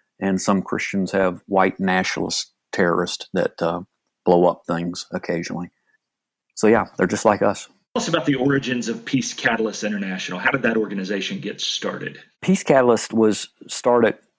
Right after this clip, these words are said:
Speaker 1: by Rick Love, uh, who had been the international director of, uh, Frontiers missions, and he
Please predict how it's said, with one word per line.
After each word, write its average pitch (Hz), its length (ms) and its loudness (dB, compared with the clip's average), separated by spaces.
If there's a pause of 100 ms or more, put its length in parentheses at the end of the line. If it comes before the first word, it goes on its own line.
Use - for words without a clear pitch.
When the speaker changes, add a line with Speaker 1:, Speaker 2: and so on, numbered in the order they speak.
(200)
Speaker 1:
by 110 720 4 (440)
Rick 113 360 0
Love, 95 420 4 (340)
uh, 98 240 2
who 104 200 2
had 101 240 2
been 101 260 4
the 95 360 0
international 101 640 2
director 92 760 2
of, 92 420 2 (760)
uh, 92 220 -2
Frontiers 101 800 2 (120)
missions, 92 580 0 (720)
and 113 560 2 (260)
he 175 360 2